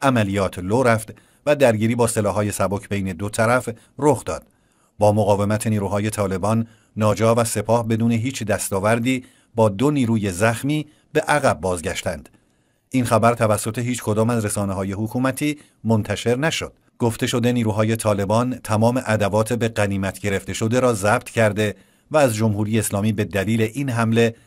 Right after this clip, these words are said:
رسما شکایت کردند. خبرگزاری‌های دولتی ایران در روز بعد گزارش دادند که طالبان شش مرزبان ایرانی را آزاد کرده است.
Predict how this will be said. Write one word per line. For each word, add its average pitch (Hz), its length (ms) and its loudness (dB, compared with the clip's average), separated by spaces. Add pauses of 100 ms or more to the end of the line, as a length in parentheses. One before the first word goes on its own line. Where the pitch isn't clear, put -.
(120)
رسما 107 600 0
شکایت 104 580 -4
کردند. 82 500 -8 (540)
خبرگزاری‌های 123 880 2
دولتی 117 480 0
ایران 117 440 2
در 104 320 -2
روز 104 280 -2
بعد 107 380 0
گزارش 98 420 -4
دادند 113 400 0
که 113 140 -4
طالبان 104 640 0 (300)
شش - 360 -2
مرزبان 110 460 2
ایرانی 95 440 -2
را 98 220 -2
آزاد 113 380 2
کرده 85 320 -6
است. - 220 -8